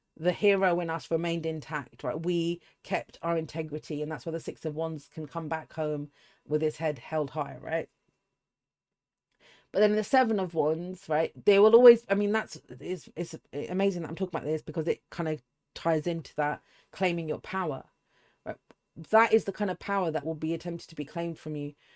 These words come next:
because when you stand for something, then that's when you can be knocked off. When you sit on a throne,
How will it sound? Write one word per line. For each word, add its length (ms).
because 600
when 200
you 160
stand 340
for 140
something, 640
then 360
that's 300
when 140
you 100
can 160
be 100
knocked 300
off. 120
When 280
you 160
sit 140
on 80
a 40
throne, 500